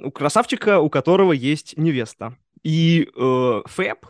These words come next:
понимаешь, он воспринимает Эсмеральду как, ну, забавную интрижку, в конце концов, ее просто забывает. Но Эсмеральда до самого конца не может с этим свыкнуться, и, м,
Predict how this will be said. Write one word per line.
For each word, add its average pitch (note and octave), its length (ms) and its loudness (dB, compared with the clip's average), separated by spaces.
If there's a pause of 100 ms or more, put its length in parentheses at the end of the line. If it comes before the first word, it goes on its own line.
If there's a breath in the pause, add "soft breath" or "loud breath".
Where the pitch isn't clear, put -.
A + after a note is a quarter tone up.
(100)
понимаешь, D#3+ 560 -4
он F3 320 -2
воспринимает B2+ 680 -6
Эсмеральду C3+ 560 -6
как, - 380 -10
ну, - 160 -16
забавную B2 420 0
интрижку, F3 640 -6
в - 60 -20
конце A2 240 -10
концов, A2+ 300 -12
ее G#2+ 80 -10
просто A#2 260 -12
забывает. A2 380 -12 (240)
Но D3 380 4 (160)
Эсмеральда C3+ 580 -6
до G2+ 120 -8
самого F3 360 -4
конца C#3+ 640 -8 (480 loud breath)
не C#3 160 0
может C#3 340 -2
с - 220 -12
этим C3+ 200 -6
свыкнуться, F3+ 760 -8 (600 soft breath)
и, B2 580 0 (380)
м, F2 200 -18